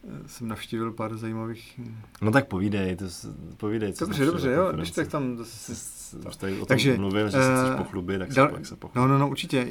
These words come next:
Speaker 2: No
Speaker 1: Další
Speaker 2: hele, hele, dobře, co jsme letos navštívili za konference? Online, offline možná, tak já vlastně asi
Speaker 1: Aha.
Speaker 2: žádnou.
Speaker 1: Fakt? Vůbec žádnou? Ani o-, offline?
Speaker 2: Eh, offline,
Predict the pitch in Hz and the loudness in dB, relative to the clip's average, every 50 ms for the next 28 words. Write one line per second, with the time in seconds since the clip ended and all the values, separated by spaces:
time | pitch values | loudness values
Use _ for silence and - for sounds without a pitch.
0 | 123 123 127 123 127 143 180 170 117 95 92 107 131 117 90 90 101 110 110 101 | -4 0 4 8 10 12 12 12 12 10 6 2 2 2 2 0 0 -2 -2 -2
1 | 98 85 - - - 139 139 - 170 156 151 156 156 131 139 135 - - 139 123 | -4 -6 -6 -2 -2 0 2 4 4 4 4 2 2 0 0 -4 -2 -2 -2 0
2 | 123 120 117 110 - 113 107 101 107 101 92 87 85 - - 95 92 - - - | 0 0 0 -2 -2 -4 -6 -4 -4 -4 -4 -4 -6 -8 -12 -12 -14 -14 -18 -20
3 | - - - - - - - - - - - - 101 104 104 104 101 101 98 90 | -20 -20 -20 -20 -20 -20 -20 -20 -20 -16 -10 -6 -4 -2 -2 -2 -2 -2 -4 -8
4 | - - 92 82 82 82 87 85 92 90 87 82 - - - - - 98 95 95 | -8 -6 -6 -6 -6 -8 -10 -10 -10 -10 -8 -8 -10 -10 -8 -6 -4 -2 -2 -2
5 | 95 95 - - - 92 98 95 - - 104 101 92 104 90 110 95 95 85 87 | -4 -6 -8 -8 -6 -6 -6 -6 -6 -6 -4 -4 -4 -4 -2 -2 0 0 0 0
6 | 90 95 101 107 120 131 143 156 160 156 - - - - - - - - 123 131 | 0 -2 -2 -2 -2 -2 -2 -4 -4 -6 -8 -12 -14 -14 -14 -8 -6 -2 -2 -2
7 | - - - - - - 131 120 120 120 139 143 - - - 127 120 117 127 131 | -4 -6 -12 -16 -16 -14 -14 -14 -10 -10 -10 -10 -10 -12 -10 -8 -8 -8 -10 -10
8 | 135 127 127 139 127 123 - - - - 117 117 123 127 127 127 127 127 127 123 | -10 -8 -8 -8 -8 -10 -10 -10 -6 -2 0 0 2 2 2 0 0 0 0 -2
9 | - - - 139 143 147 151 151 151 151 147 | -4 -2 -2 0 2 2 2 2 0 -2 -4